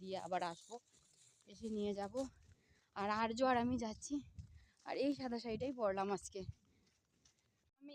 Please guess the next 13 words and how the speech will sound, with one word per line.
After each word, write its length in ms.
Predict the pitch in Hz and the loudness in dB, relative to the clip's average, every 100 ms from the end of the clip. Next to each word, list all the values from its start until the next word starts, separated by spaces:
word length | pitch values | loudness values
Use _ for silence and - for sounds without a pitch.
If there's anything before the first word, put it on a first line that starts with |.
| 269 | -4
এই 80 | 277 | 0
শাড়িটাই 320 | 294 262 285 269 | 2 2 2 0
পরলাম। 300 | 240 233 247 254 214 | 2 2 0 -2 -4
এই 80 | 220 | -2
শাড়িটা 280 | 233 214 247 214 | 0 0 -2 -6
বোন 160 | 214 233 226 | -6 -4 -4
দিয়েছিল 320 | 214 208 247 220 | -4 -6 0 0
একবার 280 | 185 190 208 233 | 0 -2 -4 -4
পুজোতে, 380 | 226 208 214 175 175 | -10 -6 -6 -6 -10
দুর্গা 200 | 180 180 180 | -8 -10 -10
পুজোতে, 320 | 175 180 262 - _ _ _ - | -12 -14 -16 -18 _ _ _ -2
গতবারের 500 | 220 208 208 208 269 - - | 0 2 0 2 2 -2 0
আগের 200 | 226 254 | 2 2